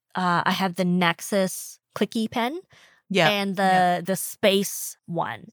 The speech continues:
Speaker 1: So I, those are my refillable pens. I also have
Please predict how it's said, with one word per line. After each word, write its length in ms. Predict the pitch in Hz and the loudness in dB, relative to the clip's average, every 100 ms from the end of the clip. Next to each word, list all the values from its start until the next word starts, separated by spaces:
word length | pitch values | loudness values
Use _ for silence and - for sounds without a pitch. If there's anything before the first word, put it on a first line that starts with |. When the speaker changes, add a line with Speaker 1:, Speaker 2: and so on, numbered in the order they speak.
| - | -12
Speaker 1:
So 600 | - 262 226 220 208 - _ _ | -6 2 2 2 -2 -8 _ _
I, 180 | 226 233 - | 2 2 2
those 220 | 233 269 | 2 2
are 20 | 285 | 2
my 120 | 254 | 2
refillable 580 | 214 - 180 165 151 - | 2 2 0 0 -2 -6
pens. 380 | 135 131 - - | -8 -10 -10 0
I 80 | 196 | 2
also 240 | 185 - | 2 0
have 240 | 196 165 | 0 -2